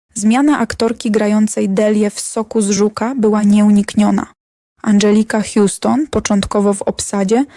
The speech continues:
nagle zachorowała, co uniemożliwiło jej pracę przy filmie. Później aktorka wcieliła się w legendarną rolę Morticia Adams.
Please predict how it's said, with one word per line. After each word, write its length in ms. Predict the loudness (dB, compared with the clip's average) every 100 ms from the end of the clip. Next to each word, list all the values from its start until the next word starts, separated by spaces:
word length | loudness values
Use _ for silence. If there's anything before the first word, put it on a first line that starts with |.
| -20 _ 0
nagle 300 | 2 4 2
zachorowała, 840 | 0 0 0 2 0 0 0 -2
co 200 | -2 0
uniemożliwiło 880 | 2 4 4 2 2 2 4 4 4
jej 160 | 4 2
pracę 380 | -2 -4 -4
przy 200 | -4 -4
filmie. 460 | -2 0 2 0 -4 -12 _ _ _ -4
Później 420 | 0 2 4 4 2
aktorka 480 | -2 0 -2 -2 -6
wcieliła 460 | -2 0 2 2
się 180 | 0 0
w 60 | 2
legendarną 680 | 2 2 2 2 4 4 4
rolę 300 | 2 2 4
Morticia 640 | 4 2 0 -2 -2 -6 -4
Adams. 560 | -4 -2 -2 -4 -8